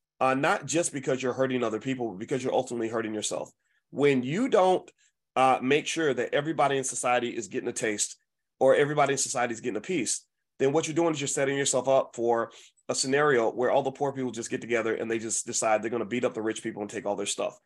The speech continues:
Uh, this is what happened in the French Revolution. This is what, uh, it could happen in the United States. It's happened in China before. Lots of societies have had this happen.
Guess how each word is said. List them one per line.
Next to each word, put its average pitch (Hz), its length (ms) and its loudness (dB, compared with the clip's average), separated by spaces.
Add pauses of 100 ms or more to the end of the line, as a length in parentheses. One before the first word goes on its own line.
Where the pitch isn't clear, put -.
(300)
Uh, 117 160 2
this 127 200 -2
is 139 80 -6
what 139 140 2
happened 127 260 0
in 117 60 0
the 113 60 -6
French 123 240 -2
Revolution. 131 720 0
This 120 160 -2
is 113 100 -6
what, 120 300 2 (260)
uh, 120 320 6
it - 180 -12
could 151 160 0
happen 131 260 0
in 120 120 2
the 113 60 2
United 110 280 0
States. 143 400 0 (240)
It's - 160 -4
happened 120 360 -2
in 104 120 -6
China 131 360 2
before. 127 480 2 (240)
Lots 143 260 2
of 160 100 -2
societies 120 520 -2
have 110 100 -12
had 110 140 -4
this 104 120 -4
happen. 147 340 -2